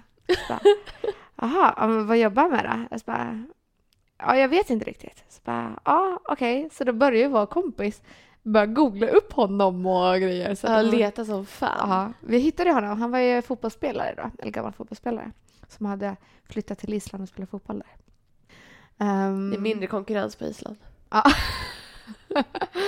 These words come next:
Speaker 1: Ja, de var väl inte så bra i fotboll heller, va?
Speaker 2: Det var
Speaker 1: Ja.
Speaker 2: de ju. De,
Speaker 1: Var det?
Speaker 2: de, de hade ju den här vulkanen i typ V M eller vad det var.
Speaker 1: Ah.
Speaker 2: Och kom så här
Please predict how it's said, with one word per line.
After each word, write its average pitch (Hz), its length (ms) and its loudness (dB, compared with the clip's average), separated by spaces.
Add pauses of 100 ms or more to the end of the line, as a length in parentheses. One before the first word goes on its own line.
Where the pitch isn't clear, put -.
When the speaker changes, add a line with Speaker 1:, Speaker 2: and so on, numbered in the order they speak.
(280)
Speaker 1:
Ja, - 80 -4
de 214 80 2
var 226 180 0
väl 302 160 -2
inte 233 120 -8
så 226 60 -4
bra 247 160 -4
i 262 40 -2
fotboll - 300 -10
heller, 247 200 -6
va? - 120 -8 (360)
Speaker 2:
Det 226 140 0
var 320 260 6
Speaker 1:
Ja. 220 40 2
Speaker 2:
de 196 160 -2
ju. 190 80 -2 (460)
De, 240 180 0
Speaker 1:
Var - 0 - (100)
det? 226 140 -2 (100)
Speaker 2:
de, 226 100 -8
de 254 100 6
hade 277 160 4
ju 269 60 0
den 254 40 -2
här 226 80 0
vulkanen 214 760 -2
i 180 80 -8
typ 175 220 -8 (280)
V 208 340 -6
M 214 180 -4
eller - 120 -8
vad - 80 -6
det - 80 -6
var. - 160 -6 (180)
Speaker 1:
Ah. 254 200 -6 (160)
Speaker 2:
Och 294 140 -2
kom 220 200 0
så 220 60 -2
här 196 120 0